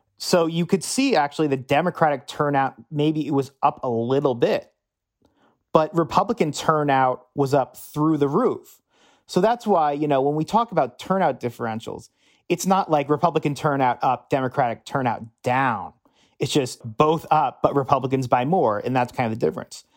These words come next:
There also was, I think, five to ten percent, you know, of Biden voters who then voted for Youngkin,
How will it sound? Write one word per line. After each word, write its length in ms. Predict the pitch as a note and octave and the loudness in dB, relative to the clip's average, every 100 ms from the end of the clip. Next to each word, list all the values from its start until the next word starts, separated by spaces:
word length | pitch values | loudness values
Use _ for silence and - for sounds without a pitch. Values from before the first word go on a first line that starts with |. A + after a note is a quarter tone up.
| _ - | _ 0
There 120 | F#3 | 2
also 260 | F#3 G3+ | 2 0
was, 720 | E3 C#3 C#3 D#3+ F3 F3 D#3+ - | -2 -2 0 2 2 -2 -4 -4
I 80 | D3 | -4
think, 460 | - - A#3 D#3 - | -2 -2 0 -2 -4
five 240 | D3 D3+ D#3+ | -2 -2 -2
to 80 | D3+ | -4
ten 240 | D3+ D3 | -4 -4
percent, 520 | C#3 - C#3+ C#3 C#3 _ _ _ | -6 -4 -4 -4 -6 _ _ _
you 120 | A3 C#3 | -8 -4
know, 160 | A#2+ | -2
of 120 | C3 | -2
Biden 340 | B2+ B2+ C#3+ C#3 | 0 0 0 -2
voters 540 | B2 A2+ A#2+ C3 B2+ | -2 -2 0 -2 -4
who 140 | C3 B2 | -6 -2
then 240 | B2 B2+ | -2 -2
voted 280 | A#2+ A#2+ B2 | -2 -2 -4
for 100 | B2 | -2
Youngkin, 560 | C3 E3+ E3 F#2+ - | -2 -2 -6 -10 -10